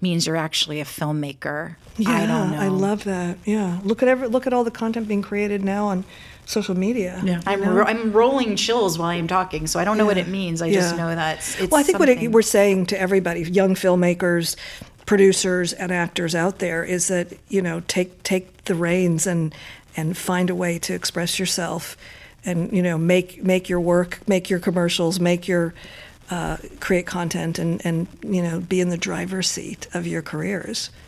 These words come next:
Speaker 1: Yeah, and again, you know, if for no other reason but the pure joy of creating art.
Speaker 3: You know, and this is interesting. This is where TikTok comes in.
Speaker 2: Yeah.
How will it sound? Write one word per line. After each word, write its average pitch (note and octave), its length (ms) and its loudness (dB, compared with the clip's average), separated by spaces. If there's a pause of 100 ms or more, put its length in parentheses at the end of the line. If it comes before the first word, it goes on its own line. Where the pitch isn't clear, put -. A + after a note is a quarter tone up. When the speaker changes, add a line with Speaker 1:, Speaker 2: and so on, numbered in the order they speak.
(140)
Speaker 1:
Yeah, E3 540 0 (160)
and F#3 160 2
again, E3+ 560 -2 (260)
you E3+ 160 -2
know, D3+ 300 -2 (920)
if F#3+ 120 0
for - 240 -4
no E3 220 2
other D3+ 260 -2
reason D#3 380 -2
but C#3+ 160 -8
the D3 80 -4
pure D#3 420 -2
joy D#3 400 -2
of D3 160 -8
creating D3+ 600 -2
art. D#3 420 -4 (1300)
Speaker 3:
You A3+ 80 4
know, A3+ 240 4
and G#3 360 4
this G#3 200 0
is G#3 100 2
interesting. G3 600 2
This F3 180 0
is F#3 160 -2
where F3+ 100 2
TikTok G#3+ 540 -2
comes D3+ 340 -2
in. C#3+ 320 0
Speaker 2:
Yeah. F#3 380 2